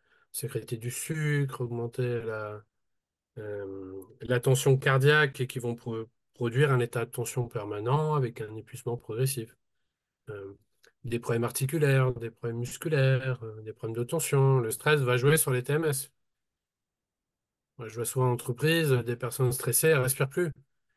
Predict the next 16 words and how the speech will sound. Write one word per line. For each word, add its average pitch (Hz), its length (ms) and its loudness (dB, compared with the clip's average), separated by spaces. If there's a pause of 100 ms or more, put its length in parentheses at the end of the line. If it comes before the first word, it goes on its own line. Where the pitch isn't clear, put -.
(360)
Elles 123 160 -4
ont 123 40 0
une 123 60 0
respiration 117 600 -2
bloquée, 156 480 2
la 131 120 2
cage - 240 -4
thoracique 117 440 -4
est 117 60 -4
coincée, 165 640 0
le 120 140 -4
cou, 143 340 -8
le 120 180 -4
cou 147 220 -4
est 135 120 0
tendu. 170 420 2